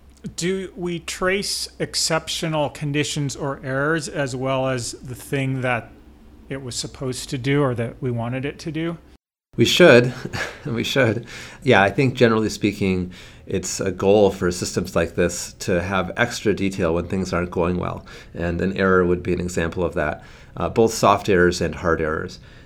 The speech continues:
Speaker 2: And, uh, some tracing systems are better at dealing with that situation than others, and that gets into sampling, which we haven't discussed yet.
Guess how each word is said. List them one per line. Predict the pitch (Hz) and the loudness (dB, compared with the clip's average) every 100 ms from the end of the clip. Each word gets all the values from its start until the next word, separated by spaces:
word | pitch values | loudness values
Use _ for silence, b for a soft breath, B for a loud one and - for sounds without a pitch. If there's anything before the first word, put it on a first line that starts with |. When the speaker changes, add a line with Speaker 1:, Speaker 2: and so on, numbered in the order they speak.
| B - | B -8
Speaker 2:
And, | 92 87 87 | -4 -4 -2
uh, | 85 90 - | -2 -4 -4
some | - 127 | 0 2
tracing | 123 113 - 107 | 4 2 2 -4
systems | - - 104 92 | -6 -4 -2 0
are | 92 | 0
better | 80 92 92 92 | 2 4 4 4
at | 82 | 2
dealing | - 101 95 | 0 2 2
with | 90 85 | 2 0
that | 85 - | -2 -2
situation | - - 85 - 87 | -4 0 0 0 -4
than | 82 80 | -4 -2
others, | 90 82 78 - | -2 -2 -4 -6
and | 90 90 | -2 0
that | 90 | 2
gets | 95 92 90 | 0 -2 -4
into | 87 | -6
sampling, | - 98 87 87 82 | -4 0 0 -2 -6
which | 78 - | -6 -6
we | 85 | -4
haven't | 80 80 | -4 -6
discussed | - - 85 - | -10 -8 -8 -10
yet. | - | -16